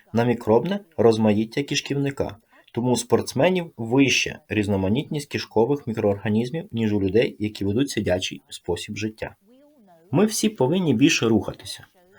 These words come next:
Дослідження демонструють, що малорухливий спосіб життя призводить до порушення метаболізму цукру і жиру. Порушення мобільності може бути спричинене травмою,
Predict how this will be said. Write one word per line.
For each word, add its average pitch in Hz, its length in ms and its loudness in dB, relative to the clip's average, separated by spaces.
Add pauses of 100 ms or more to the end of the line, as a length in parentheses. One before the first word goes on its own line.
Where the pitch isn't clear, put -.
(280)
Дослідження 113 640 0
демонструють, 123 800 2
що - 200 -2
малорухливий 131 640 2
спосіб 113 460 -2
життя 98 460 -2 (380)
призводить 110 540 2
до 101 100 0
порушення 127 540 -2
метаболізму 101 760 -2 (160)
цукру 101 520 -6 (160)
і 147 80 -2
жиру. 104 380 -4 (840)
Порушення 156 460 0
мобільності 135 760 -2
може 113 300 0
бути 139 220 -4
спричинене 135 600 -2
травмою, 104 600 4